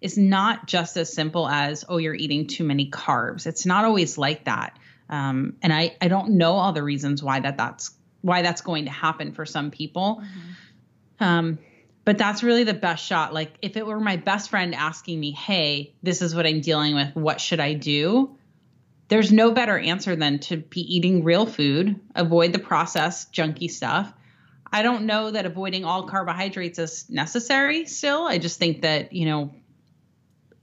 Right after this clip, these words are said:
Speaker 1: if some seem to spike your blood sugar more than others, and avoid those. And I think that that's the time when you could get a glucometer at home. I know Robb Wolf talks about this a lot in his book, Wired to Eat, but you can just do a finger prick,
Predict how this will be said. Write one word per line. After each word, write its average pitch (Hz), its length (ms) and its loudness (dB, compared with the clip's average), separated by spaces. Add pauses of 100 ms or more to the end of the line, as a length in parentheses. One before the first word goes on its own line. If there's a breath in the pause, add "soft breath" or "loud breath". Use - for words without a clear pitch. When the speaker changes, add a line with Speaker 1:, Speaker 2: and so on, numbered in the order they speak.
(240)
Speaker 1:
if 202 160 -2
some 170 380 2
seem 165 260 -4
to 165 120 -8
spike 151 300 -6
your 151 100 -4
blood 143 220 -2
sugar 160 220 -6
more 147 200 0
than 139 120 0
others, 143 420 0
and 139 80 0
avoid 151 360 2
those. 139 260 0 (380 loud breath)
And 208 100 4
I 220 60 4
think 269 180 4
that 277 140 0
that's 208 180 -2
the 196 80 -8
time 175 300 -6
when 160 120 -6
you 160 120 -8
could 156 160 -8
get 147 160 -4
a 151 40 -4
glucometer 151 720 -2
at - 60 -6
home. 156 300 0
I 147 60 0
know 147 140 -2
Robb 143 220 0
Wolf 151 160 -6
talks - 300 -4
about 147 180 -2
this 147 160 -8
a 151 60 -4
lot 147 240 0
in 156 80 -2
his 151 180 -4
book, 143 240 -8
Wired 147 280 -2
to - 100 -14
Eat, 156 220 -6
but 247 100 2
you 262 80 4
can 269 160 4
just 269 140 -4
do 330 120 4
a 302 40 2
finger 233 300 4
prick, 247 360 -2